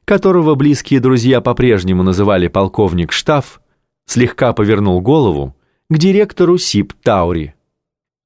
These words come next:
Рядом с ними никого не было, и президент спросил прямо:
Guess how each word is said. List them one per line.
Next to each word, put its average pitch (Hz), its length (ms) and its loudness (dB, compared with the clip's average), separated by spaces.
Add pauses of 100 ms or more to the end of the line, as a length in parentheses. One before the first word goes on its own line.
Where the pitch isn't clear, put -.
(140)
Рядом 190 380 2
с - 100 -6
ними 180 240 2
никого 160 400 0
не 123 200 0
было, 71 340 -2 (380)
и 165 100 0
президент 165 500 0
спросил 131 500 -2
прямо: 82 500 -2